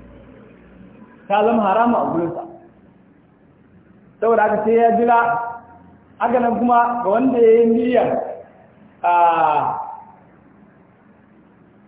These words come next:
wato kuma zai yi sallah daidai da faɗuwarsa. Shi ma ya ƙudurci cewa bari in rana ta kusa faɗuwa zan yi sallah. To shi ma wannan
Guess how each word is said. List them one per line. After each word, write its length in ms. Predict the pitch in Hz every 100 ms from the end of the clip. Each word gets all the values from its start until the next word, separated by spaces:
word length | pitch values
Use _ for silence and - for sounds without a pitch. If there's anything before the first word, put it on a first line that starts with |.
| _ -
wato 360 | 147 185 185 190 190
kuma 220 | 226 233
zai 160 | 269 240
yi 100 | 220
sallah 300 | - 247 233 180 180
daidai 240 | 220 240
da 60 | 214 170
faɗuwarsa. 460 | 208 196 180 - - - _ _ _ _ _ _ _
Shi 120 | - 233
ma 140 | 247
ya 280 | 240 247 247
ƙudurci 400 | 220 196 170 214
cewa 180 | 208 208
bari 260 | 190 - 185 233
in 60 | 233
rana 260 | 240 240
ta 120 | 240
kusa 180 | 240 226
faɗuwa 300 | 254 254 214
zan 160 | 220 202
yi 80 | 180
sallah. 240 | 190 160 - - - - -
To 80 | 165 165
shi 60 |
ma 120 | 240 277
wannan 400 | 262 220 226